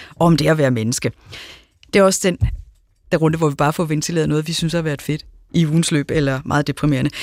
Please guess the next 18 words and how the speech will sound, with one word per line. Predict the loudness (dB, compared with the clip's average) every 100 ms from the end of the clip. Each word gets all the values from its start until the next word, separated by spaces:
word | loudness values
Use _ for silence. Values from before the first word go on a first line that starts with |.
| -14 -8
Sorine, | 0 4 6 6 2
<laughs> | 0
du | 0
har | 2
tænkt | 2 0 0
lidt | 0
over, | 2 0
hvordan | 0 2 2
man | 2 2
udtrykker | 0 0 0 -2
forbløffelse. | -2 -2 -2 -2 -4 -6 -6 -8 0
Lad | 2
os | 2 -2 -8
prøve | 0 2
en | 2
gang | -2 -2
at | -4
høre. | -4